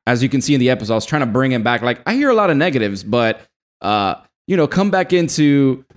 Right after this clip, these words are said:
why do you love Metal Gear and stuff, just so that I can bring it back to our Metal Gear Solid podcast."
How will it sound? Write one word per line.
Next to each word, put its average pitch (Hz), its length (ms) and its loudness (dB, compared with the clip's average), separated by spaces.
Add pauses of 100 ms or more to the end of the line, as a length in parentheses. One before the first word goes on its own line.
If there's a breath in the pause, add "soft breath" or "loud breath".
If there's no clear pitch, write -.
(120)
why 131 280 2
do 131 80 2
you 127 80 4
love 120 200 2
Metal 123 200 2
Gear 120 320 2
and 104 120 -6
stuff, 113 220 -2
just 170 240 -2
so 202 140 0
that 170 100 0
I 160 60 0
can 139 180 -2
bring 139 180 0
it 123 100 -2
back 117 240 -2
to 131 500 2 (300)
our 110 380 0
Metal 131 280 2
Gear 117 120 0
Solid 110 400 -2
podcast." 98 720 -6